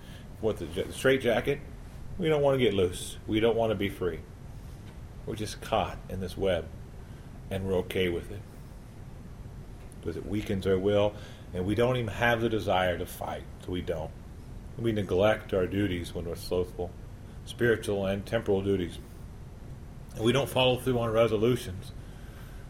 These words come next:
when we're slothful. Eh, you know, we lose steam. We lose focus.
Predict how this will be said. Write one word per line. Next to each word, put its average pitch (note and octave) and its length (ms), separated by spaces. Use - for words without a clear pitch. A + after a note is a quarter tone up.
when G#2 160
we're F#2+ 80
slothful. F#2+ 540
Eh, D#3+ 300
you G#2+ 60
know, G#2+ 120
we A#2 120
lose A2+ 320
steam. A#2 480
We G#2+ 100
lose G#2+ 220
focus. - 480